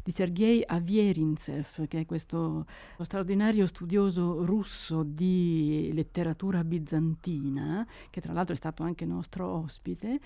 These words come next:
il quale in questo libricino uscito da Donzelli, Atene e Gerusalemme, nota come da un lato il linguaggio di tutta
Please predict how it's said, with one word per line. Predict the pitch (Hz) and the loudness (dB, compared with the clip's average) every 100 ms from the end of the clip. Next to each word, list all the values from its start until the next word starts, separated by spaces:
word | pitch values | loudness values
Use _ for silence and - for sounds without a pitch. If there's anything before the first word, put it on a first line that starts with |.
| - - - | -10 -20 -8
il | 262 285 | -4 -2
quale | - 165 202 | 0 0 2
in | 233 | 2
questo | 220 214 | 0 -2
libricino | 196 180 170 - 247 254 214 | -2 -2 -4 -2 4 6 4
uscito | - 196 190 | 0 -4 -2
da | 160 160 | 0 2
Donzelli, | 170 175 165 175 160 160 156 160 | 2 2 2 0 0 0 0 -2
Atene | 170 175 196 196 180 170 | -4 -6 -2 2 2 2
e | 180 | 0
Gerusalemme, | 170 160 175 220 220 151 156 175 190 233 - - - - - 226 | 0 -2 0 0 2 2 4 4 4 2 0 -10 -18 -20 -4 2
nota | 240 269 277 269 | 4 4 2 -2
come | - 214 214 233 240 233 | 0 2 4 6 4 0
da | - 196 | -2 0
un | 190 196 | 2 2
lato | 240 262 - 175 165 - - - | 2 0 0 0 0 -4 -16 -16
il | - 175 175 | -6 -2 0
linguaggio | 185 185 170 208 220 160 156 156 - 151 151 | 2 2 2 2 2 0 -4 -6 -4 -4 -4
di | 156 156 | -6 -6
tutta | 202 196 - 156 156 | -6 -8 -6 -4 -4